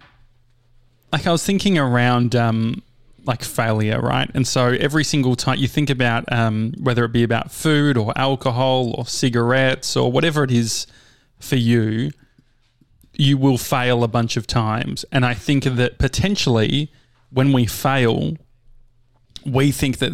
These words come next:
that is an indicator of future success or future, like, the, or, or future failure. It's like, it's, it's more likely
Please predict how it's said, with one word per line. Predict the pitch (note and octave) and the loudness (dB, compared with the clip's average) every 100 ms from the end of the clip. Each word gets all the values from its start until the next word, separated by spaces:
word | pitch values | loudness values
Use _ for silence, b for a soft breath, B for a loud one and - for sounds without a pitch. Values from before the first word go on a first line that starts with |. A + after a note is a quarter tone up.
| A#2+ | -2
that | A#2 A#2+ - | 0 0 0
is | C#3 A#2+ | 0 4
an | A#2+ | 4
indicator | A#2 A#2 - A2+ A2 A2+ | 2 -2 -2 -2 0 0
of | G#2+ | -2
future | - - B2 A2+ - A2+ G#2+ G#2+ - _ _ _ _ _ _ | -8 -2 0 0 -2 -2 -2 -6 -10 _ _ _ _ _ _
success | - - - C3 C3+ - - | -8 -4 -2 -2 -2 -6 -2
or | B2+ | -2
future, | - C3 A#2+ - | 0 -2 -2 -2
like, | A#2+ C3 | -2 0
the, | B2+ | 0
or, | B2 - B2+ - | 0 0 0 0
or | A#2+ | -4
future | - C#3+ - - | -2 -2 0 -4
failure. | A#2+ - - - | -4 -4 -6 -4
It's | B2+ - | -4 -2
like, | B2+ - | -4 -2
it's, | C#3+ - | -4 -4
it's | - C3+ - | -4 -4 -4
more | - D3 D3 C3 | -2 2 2 2
likely | B2 B2 B2+ F#3 A3 C4+ | 0 -2 -2 -2 -2 -4